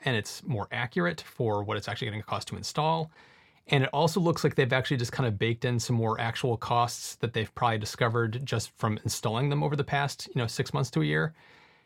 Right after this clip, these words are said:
And it's been jacking up people's costs for what they're getting for the estimates. And when you sign a contract with Tesla, there's a clause in there that allows them to adjust the price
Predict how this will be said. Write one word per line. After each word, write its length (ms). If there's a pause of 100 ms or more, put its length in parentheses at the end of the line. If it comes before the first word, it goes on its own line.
(200)
And 140
it's 100
been 160
jacking 360
up 80
people's 320
costs 640 (200)
for 320
what 160
they're 120
getting 180
for 80
the 100
estimates. 640
And 320
when 120
you 80
sign 280
a 40
contract 420
with 100
Tesla, 380
there's 200
a 40
clause 440
in 80
there 160
that 100
allows 380
them 300
to 120
adjust 480 (120)
the 120
price 640